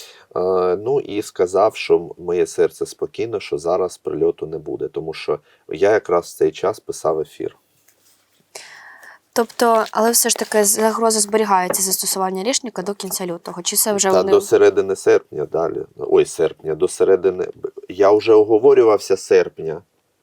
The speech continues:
Speaker 1: Це третє інтерв'ю, де оговорювався серпня і вересня.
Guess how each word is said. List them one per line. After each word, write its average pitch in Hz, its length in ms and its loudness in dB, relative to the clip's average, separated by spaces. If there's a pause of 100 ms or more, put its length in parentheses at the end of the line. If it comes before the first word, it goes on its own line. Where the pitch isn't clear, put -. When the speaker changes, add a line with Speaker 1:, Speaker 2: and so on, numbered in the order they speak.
(280)
Speaker 1:
Це - 140 -8
третє 117 360 2
інтерв'ю, 107 440 0
де 90 120 4
оговорювався 85 800 2
серпня 107 460 0
і 87 80 -2
вересня. 73 540 -6